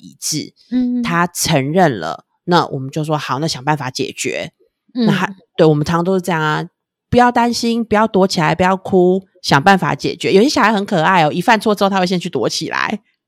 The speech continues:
Speaker 2: 嗯，嗯。
Speaker 1: 对，
Speaker 2: 鸵鸟心态。
Speaker 1: 或是一犯错之后他就先哭，有没有？“我很委屈，
Speaker 2: 嗯，嗯。
Speaker 1: 先声夺人。”
Speaker 2: 嗯。
Speaker 1: 但我们都说，就是想办法解决就可以了，对啊。
Speaker 2: 嗯。
Speaker 1: 那他其实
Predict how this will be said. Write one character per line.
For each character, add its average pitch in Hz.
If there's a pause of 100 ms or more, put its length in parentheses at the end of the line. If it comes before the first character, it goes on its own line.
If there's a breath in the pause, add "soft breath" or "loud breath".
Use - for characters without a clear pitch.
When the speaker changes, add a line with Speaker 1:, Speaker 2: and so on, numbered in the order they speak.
(120)
Speaker 2:
嗯， 247
嗯。 220 (260 loud breath)
Speaker 1:
对， 254
Speaker 2:
鸵 220
鸟 254
心 -
态。 -
Speaker 1:
或 -
是 233
一 -
犯 262
错 247
之 226
后 240
他 269
就 226
先 208
哭， 185
有 151
没 147
有 151
？“我 170
很 -
委 214
屈， 262
Speaker 2:
嗯， 208
嗯。 -
Speaker 1:
先 214
声 196
夺 113
人。” 98 (320 loud breath)
Speaker 2:
嗯。 -
Speaker 1:
但 226
我 165
们 156
都 190
说， 190 (260 soft breath)
就 170
是 165
想 143
办 180
法 190
解 143
决 127
就 147
可 92
以 87
了， 80 (420)
对 143
啊。 208
Speaker 2:
嗯。 196
Speaker 1:
那 233
他 269
其 190
实 185